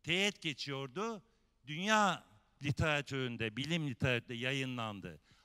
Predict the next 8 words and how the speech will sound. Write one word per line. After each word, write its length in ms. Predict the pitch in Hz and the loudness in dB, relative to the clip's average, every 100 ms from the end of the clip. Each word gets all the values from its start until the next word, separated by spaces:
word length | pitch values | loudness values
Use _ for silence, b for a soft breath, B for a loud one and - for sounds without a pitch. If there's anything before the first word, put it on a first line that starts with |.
| b | b
Amacım 560 | 147 175 185 - 220 202 | -2 2 2 2 0 -2
iki 280 | 160 - 240 | -10 -8 -4
havalimanını 1000 | 180 185 233 214 185 160 160 156 214 180 | 0 0 0 0 0 0 0 2 2 6
da 260 | 156 185 b b b b _ | 6 6 b b b b _
birleştirmekti. 1000 | 127 135 135 123 127 120 165 - - 90 - _ _ _ _ _ | -4 -2 -2 -4 -6 -2 -2 -2 -6 -10 -12 _ _ _ _ _
Sabiha 460 | - - 156 175 180 | -2 2 2 4 4
Gökçen'le 560 | 139 175 - 180 185 170 | 4 0 2 2 2 0
Atatürk, 680 | 131 147 208 202 160 175 | 2 8 8 8 0 -2